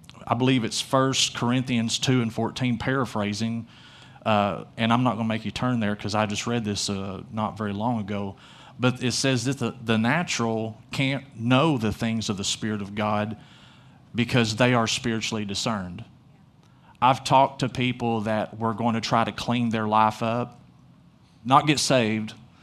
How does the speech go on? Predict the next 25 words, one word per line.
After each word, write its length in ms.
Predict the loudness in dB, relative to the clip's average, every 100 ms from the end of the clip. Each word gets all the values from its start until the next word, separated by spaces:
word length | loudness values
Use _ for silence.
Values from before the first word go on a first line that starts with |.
| -20 -20 -14 -2
uh, 280 | 2 4 6
not 220 | 6 6
get 180 | 2 4
born 220 | 2 2
again, 280 | 2 2 2
but 120 | 4
they 80 | 2
were 80 |
gonna 140 | 2 0
start 320 | 2 2 2
going 180 | 0 0
to 60 |
church, 420 | 0 0 0 0 -2
they 100 | -2
were 60 |
gonna 120 | -2
start 280 | 0 0 0
reading 240 | 0 0 0
their 100 | 2
Bible, 380 | 4 4 2
they 120 | 0 0
were 100 | 0
gonna 200 | -4 -4
quit 240 | -6 -4
cussing, 600 | 0 0 0 -2 -2